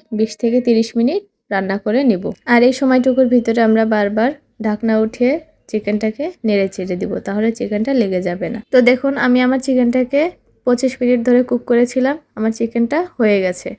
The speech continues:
সব থেকে ভালো হবে আপনারা যদি ননস্টিকের প্যান ব্যবহার করেন, তাহলে আপনাদের চিকেনটা লেগে যাওয়ার কোনো ধরনের ভয় থাকবে না। আপনারা অনেক সুন্দরভাবে চিকেন কষাটা তৈরি করতে পারবেন। তো দেখুন আমার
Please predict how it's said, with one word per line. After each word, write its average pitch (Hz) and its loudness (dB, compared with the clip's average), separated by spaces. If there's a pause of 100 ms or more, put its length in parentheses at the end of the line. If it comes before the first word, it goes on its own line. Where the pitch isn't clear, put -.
সব 262 2
থেকে 294 4
ভালো 247 6
হবে 247 2
আপনারা 220 0 (120)
যদি 220 -2 (200)
ননস্টিকের 226 2 (140)
প্যান 220 0 (200)
ব্যবহার 220 4
করেন, 220 0 (100)
তাহলে 214 -4
আপনাদের 220 0
চিকেনটা 214 -2
লেগে 220 2
যাওয়ার 220 2
কোনো 220 2
ধরনের 240 4
ভয় 214 0
থাকবে 214 0
না। 202 -2 (420)
আপনারা 214 0 (180)
অনেক 233 0
সুন্দরভাবে 233 4
চিকেন 214 -2
কষাটা 220 -6
তৈরি 214 -2
করতে 202 -8
পারবেন। 202 -2 (540)
তো 240 2 (120)
দেখুন 240 2
আমার 240 4